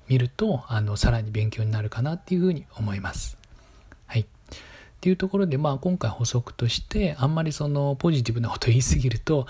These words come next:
現実とのギャップが大きすぎて、あの、脳が混乱してしまうかもしれないという話をしました。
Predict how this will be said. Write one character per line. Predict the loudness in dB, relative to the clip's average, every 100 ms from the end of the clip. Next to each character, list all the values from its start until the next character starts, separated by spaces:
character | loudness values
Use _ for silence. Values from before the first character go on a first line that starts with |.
| -8 -20 0
現 | 4 4
実 | 2 0
と | 0
の | 2
ギ | 0
ャ |
ッ |
プ | -2 -2
が | 0 0
大 | 0
き | -2
す | -2
ぎ | -2
て、 | -2 0 0
あ | 2 0
の、 | 4
脳 | 4 2
が | 0
混 | 2 4
乱 | 4 2
し |
て | 0
し | 0 2
ま | 2
う | 0
か | -4
も | -4
し | 0
れ | 2
な | 2
い | 0
と | -2
い |
う |
話 | 0 -2 -2 -6
を | -6
し | -4
ま | -2 -2
し |
た。 | -4